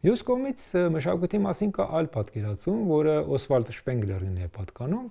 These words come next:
նա առաջ է բերել մեկ այլ հակադրություն՝ կուլտուրա, ցիվիլիզացիա։ Կուլտուրա, ցիվիլիզացիա, որը մենք սովորաբար թարգմանում ենք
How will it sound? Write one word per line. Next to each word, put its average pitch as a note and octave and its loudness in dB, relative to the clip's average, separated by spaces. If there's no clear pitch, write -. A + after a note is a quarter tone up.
նա F#3 0
առաջ F#3 4
է F3 4
բերել G3+ 2
մեկ F#3 0
այլ G#2+ 4
հակադրություն՝ G#2+ -2
կուլտուրա, F#3 8
ցիվիլիզացիա։ A2+ -2
Կուլտուրա, E3+ 2
ցիվիլիզացիա, F#2 -6
որը A#3 0
մենք F#3+ -2
սովորաբար C#3+ 2
թարգմանում B2+ -2
ենք A3+ -8